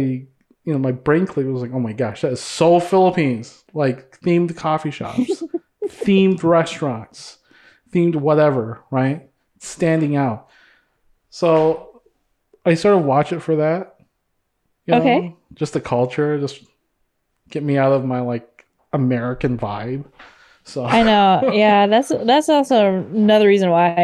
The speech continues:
Speaker 2: I like Filipino movies. As I said before, I don't, I don't know the Filipino language at all that well, but I like learning through just listening to it, 'cause I can,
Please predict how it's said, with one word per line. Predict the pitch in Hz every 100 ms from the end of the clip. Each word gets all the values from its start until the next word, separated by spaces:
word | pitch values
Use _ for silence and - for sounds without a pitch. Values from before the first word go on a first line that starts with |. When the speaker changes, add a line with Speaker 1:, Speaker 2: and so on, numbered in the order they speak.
| 151 170
Speaker 2:
I | 180
like | 165 151 -
Filipino | 185 180 190 185 165 -
movies. | 208 202 196 202 - - - - - _ _ _ _ _ -
As | 226 262
I | 262
said | 233
before, | 196 202 226
I | 147 175 208
don't, | 240 269 - _ _ _ _ _
I | 214
don't | 233 311 285 _
know | 214 240 247 247 247 233 233 _ _ _ 220
the | 208
Filipino | 202 277 247 226 196
language | 180 175 175 156 107 - - -
at | 185
all | 165 160
that | 127 -
well, | 165 104 - - _ _
but | 180 190
I | 208
like | 226 240 240
learning | 220 220 214 208 202 196 208 - _ _ -
through | 208 185 180 175
just | 147 180 -
listening | 196 - 190 180 180
to | 160
it, | - -
'cause | 247
I | 240 294
can, | 370